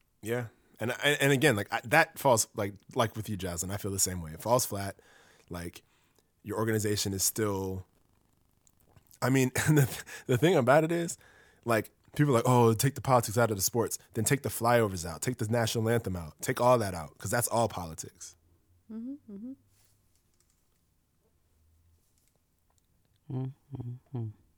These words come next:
Speaker 3: Terrible.
Speaker 1: I have a question for y'all
Speaker 3: Mm-hmm.
Speaker 1: around the canceling. Have you ever canceled somebody you actually know?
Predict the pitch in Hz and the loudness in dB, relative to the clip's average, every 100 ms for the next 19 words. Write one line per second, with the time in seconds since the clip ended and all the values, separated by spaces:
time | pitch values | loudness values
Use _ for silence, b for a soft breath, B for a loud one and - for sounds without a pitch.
0 | _ _ _ _ _ _ _ _ - - | _ _ _ _ _ _ _ _ -12 -8
1 | 110 104 113 139 117 123 - 85 95 113 | -8 -4 2 2 2 0 -2 -4 -2 -2
2 | 92 90 _ _ _ _ - b b - | -2 -8 _ _ _ _ -20 b b -8
3 | 151 190 98 98 95 92 90 _ _ - | -6 -6 -6 -6 -6 -8 -12 _ _ -10
4 | - 107 98 87 76 _ _ _ _ _ | -4 -4 -4 -10 -14 _ _ _ _ _
5 | _ _ 107 107 113 110 117 113 98 123 | _ _ -8 -6 -4 -2 0 0 -2 -2
6 | 107 - 101 95 - _ _ _ _ _ | 0 0 0 -4 -8 _ _ _ _ _
7 | - 120 110 101 98 104 85 90 - 80 | 0 2 2 0 -2 -4 -4 -4 -6 -6
8 | 80 82 - | -8 -8 -12